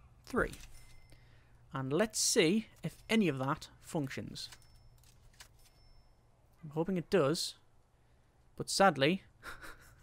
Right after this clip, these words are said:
<laughs> what's actually happened is they've bricked themselves in. Because, you know,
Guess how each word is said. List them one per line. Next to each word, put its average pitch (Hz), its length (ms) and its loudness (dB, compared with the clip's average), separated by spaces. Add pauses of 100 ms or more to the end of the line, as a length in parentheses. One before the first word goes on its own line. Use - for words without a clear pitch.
(140)
<laughs> - 200 -2 (1800)
what's 139 220 -4
actually 151 300 -2
happened 220 540 4
is 160 640 2 (140)
they've 170 240 -2 (180)
bricked - 220 -6
themselves 135 360 -6
in. 156 180 0 (2250)
Because, 135 400 2
you 131 80 -2
know, 117 200 -6